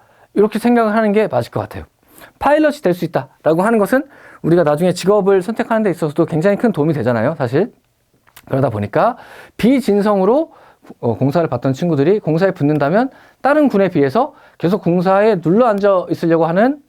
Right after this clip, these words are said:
어, 성향이 좀 더 강하다. 이렇게 보시면 될 것 같아요. 다른 육이나 해에 비해서는.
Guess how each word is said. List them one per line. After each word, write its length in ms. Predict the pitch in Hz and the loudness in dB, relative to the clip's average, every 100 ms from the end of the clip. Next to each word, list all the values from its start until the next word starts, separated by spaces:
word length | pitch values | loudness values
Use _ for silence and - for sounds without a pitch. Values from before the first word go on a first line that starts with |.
| _ - | _ -10
어, 80 | 120 | -4
성향이 320 | 196 190 175 | 0 0 0
좀 280 | 185 220 240 | 0 -2 -2
더 100 | - | -4
강하다. 360 | 160 139 131 113 _ _ _ _ | -2 -2 -2 -4 _ _ _ _
이렇게 260 | - 175 180 | -2 0 0
보시면 400 | 139 131 147 135 | -2 -2 -2 -4
될 140 | 123 | -4
것 80 | 107 | -2
같아요. 420 | 131 - 107 139 | -4 -2 0 0
다른 440 | 160 180 202 226 120 | 0 0 0 -2 -2
육이나 440 | 127 127 151 214 - _ - | 0 0 0 -2 -8 _ -2
해에 160 | 262 233 | 0 0
비해서는. 680 | 120 107 95 101 196 320 | -2 -4 -6 -2 0 -2